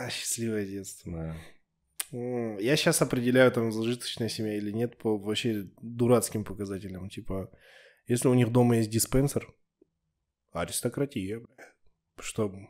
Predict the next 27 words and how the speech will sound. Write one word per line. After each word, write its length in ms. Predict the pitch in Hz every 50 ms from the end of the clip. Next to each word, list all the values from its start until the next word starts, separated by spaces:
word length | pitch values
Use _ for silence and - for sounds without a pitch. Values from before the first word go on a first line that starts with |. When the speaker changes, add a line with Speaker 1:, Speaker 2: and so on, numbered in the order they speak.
| - - _ _ _ -
Speaker 1:
мы 240 | - 92 92 98 104
всю 200 | 107 - - 160
жизнь 160 | 143 139 143 143
кипятим 520 | - - - - 120 113 - 131 127 127 120
воду. 280 | 107 98 104 113 - _ _ _ _ _ _ _ _ _ _ _
Всю 360 | - - - - - 147 131
жизнь 220 | 113 110 107 98 95
мы 100 | 95 92
кипятим 460 | - - 87 - - - - 90 85
воду. 200 | - - - _ _ _ _ _ _ _ _ _ _ -
Speaker 2:
Бля, 120 | - 90 - _ _
у 40 | -
нас 160 | 82 87 92
был 160 | 87 85 87 78
фильтр. 380 | - - - - - - - _ _ _ _ _ _ _ _ _ _ _ _ - - _ _ _ _ _ _ _ - - - - - - - - - _ _ - - -
Speaker 1:
Фильтр. 420 | - 262 208 156 - - 107 - - - - - _ _ _ _ _ _ _
Та 160 | - 196 185 175
вещь, 260 | 165 180 190 185 - -
та 120 | 180 160
покупка, 460 | 147 - 147 - - 170 165 - -
которую 300 | 127 - 135 - 135 131
я 60 | 127 123
откладываю 420 | 117 - - 139 135 131 127 123
уже 340 | 123 117 120 120 117 113 117 - - - _ _ _ _ _ _ _ _ _ _ _ _ - -
очень 340 | - 156 151 143 - 131 120
много 240 | 117 113 107 98 101
времени. 460 | 95 90 87 82 82 73 - -